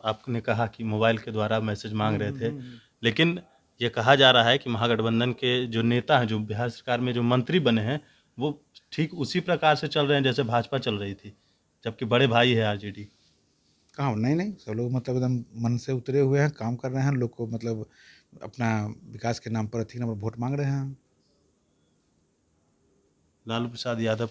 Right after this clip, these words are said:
Speaker 1: का जो है किडनी ट्रांसप्लांट होने जा रहा है, उसको
Speaker 2: हाँ,
Speaker 1: लेकर
Speaker 2: तो,
Speaker 1: भी
Speaker 2: वो तो, तो सिंगापुर गए हुए हैं। हम मतलब उधर से, भगवान से हम आशा करते हैं कि स्वस्थ होकर जल्दी से हमारे नेता आवे। लोगों के बीच में सबका दुआ, लाखों लोगों का दुआ उनके साथ है,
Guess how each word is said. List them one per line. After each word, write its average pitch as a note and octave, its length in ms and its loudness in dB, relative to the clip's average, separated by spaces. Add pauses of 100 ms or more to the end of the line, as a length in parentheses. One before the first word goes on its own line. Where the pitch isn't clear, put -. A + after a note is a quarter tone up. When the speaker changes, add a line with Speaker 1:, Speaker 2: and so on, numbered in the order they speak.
Speaker 1:
का A#2 80 0
जो A2 120 -2
है A2 140 -2
किडनी G#2+ 300 -8
ट्रांसप्लांट G#2+ 600 -6
होने G#2+ 160 -4
जा G#2 120 -2
रहा G2+ 80 -2
है, G2+ 60 -4
उसको G#2+ 200 -10
Speaker 2:
हाँ, A2+ 100 -4
Speaker 1:
लेकर A#2 140 -10
Speaker 2:
तो, A2+ 80 -12
Speaker 1:
भी A2 100 -8
Speaker 2:
वो A2+ 120 -14
तो, A#2+ 180 -8 (140)
तो A#2 160 -14
सिंगापुर A#2+ 460 -8
गए A#2 140 0
हुए C3 220 0
हैं। C#3+ 220 -2 (1200)
हम G#2 160 -10
मतलब G#2 240 -10 (100)
उधर G2 180 -12
से, G#2+ 200 -12
भगवान - 720 -10
से A2+ 140 -12
हम A2+ 140 -8 (420)
आशा A#2 180 -6
करते A#2+ 300 -6
हैं B2 120 0
कि A2+ 80 -12
स्वस्थ - 360 -6
होकर A2+ 160 -10
जल्दी A2 260 -2
से - 140 -8
हमारे G#2+ 180 -2
नेता G2 240 -6
आवे। G2+ 140 -6
लोगों - 1120 -16
के G2+ 60 -10
बीच G#2 220 -10
में A#2 60 -8
सबका G#2+ 280 -16
दुआ, G#2+ 240 -6
लाखों G#2 340 -6
लोगों A2 120 -6
का G#2+ 100 -12
दुआ G2+ 200 -8
उनके G#2+ 260 -6
साथ G2+ 320 -10
है, B2+ 60 -10